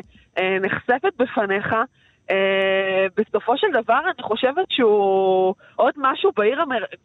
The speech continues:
כלומר, הוא באמת מ-, נקודת ציון, אבל הוא עוד משהו בעיר הרבה,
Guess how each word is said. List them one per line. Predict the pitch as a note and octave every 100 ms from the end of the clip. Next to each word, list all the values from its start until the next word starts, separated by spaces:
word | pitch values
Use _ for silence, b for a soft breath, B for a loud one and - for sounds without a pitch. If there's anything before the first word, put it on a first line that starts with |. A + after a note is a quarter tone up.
| - -
כלומר, | G#3 G3
הוא | G3 F#3
באמת | G3+ G#3+ B3
מ-, | B3 F#3+ - G#3
נקודת | - F#3+ A3 -
ציון, | A#3+ C4 A#3
אבל | G#3+ G#3
הוא | G3+ A3
עוד | C4+
משהו | B3+ E4+ D#4+
בעיר | G#3+ G#3 C4+ C#4
הרבה, | A#3+ - A#3